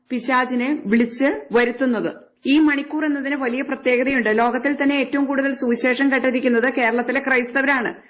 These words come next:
ഈ മണിക്കൂർ എന്നത് എവിടെയാണ് നിങ്ങൾ ബൈബിളിൽ കണ്ടിരിക്കുന്നത്? യോഹന്നാൻ ശ്ലീഹായുടെ സുവിശേഷത്തിൽ പന്ത്രണ്ട് പ്രാവശ്യം ഈ മണിക്കൂറിനെ കുറിച്ച് പറയുന്നുണ്ട്.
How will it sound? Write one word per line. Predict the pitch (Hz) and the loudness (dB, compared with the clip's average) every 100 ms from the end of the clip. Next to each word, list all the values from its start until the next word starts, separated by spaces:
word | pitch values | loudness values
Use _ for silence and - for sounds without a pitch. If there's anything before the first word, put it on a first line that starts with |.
| _ _ 233 | _ _ 0
ഈ | 285 | 4
മണിക്കൂർ | 294 277 285 285 240 247 | 4 0 -4 -6 -4 -2
എന്നത് | 247 254 | -2 0
എവിടെയാണ് | 254 233 254 285 254 220 220 | 0 2 2 2 0 -2 0
നിങ്ങൾ | 240 | 2
ബൈബിളിൽ | 226 220 220 240 247 | 2 2 2 2 0
കണ്ടിരിക്കുന്നത്? | 240 220 214 214 196 170 170 - - - | 0 2 2 2 2 2 0 -4 -10 0
യോഹന്നാൻ | 233 240 262 269 285 | 2 2 2 2 0
ശ്ലീഹായുടെ | 285 277 277 277 277 | -2 -2 0 0 -2
സുവിശേഷത്തിൽ | 269 220 262 254 240 269 | -4 -2 -2 -2 0 -2
പന്ത്രണ്ട് | 262 240 233 285 302 | 0 0 2 2 2
പ്രാവശ്യം | 320 262 240 233 233 190 - - | 2 0 0 0 -2 -4 -6 -6
ഈ | 220 262 | 0 2
മണിക്കൂറിനെ | 262 226 - 254 269 | 4 0 -2 -2 -2
കുറിച്ച് | 269 247 240 254 | -2 -2 -2 0
പറയുന്നുണ്ട്. | 233 226 233 233 180 | 2 2 2 0 -2